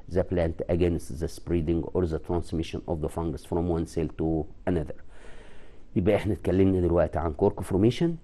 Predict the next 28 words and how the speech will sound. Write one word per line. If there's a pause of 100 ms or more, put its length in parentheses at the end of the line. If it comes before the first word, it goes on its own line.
(140)
اتكلمنا
بعد
كده
عن
الجام، (200)
اتكلمنا
عن
اوتايلوزس،
وبعدين
اتكلمنا
عن
جام،
وبعدين
نمبر
فور (360)
ذا
سيلولار
اميون
ستراكشر. (340)
فاضل
لنا
واحده (240)
مهمه
قوي
قوي
وجميله
عند
البلانت،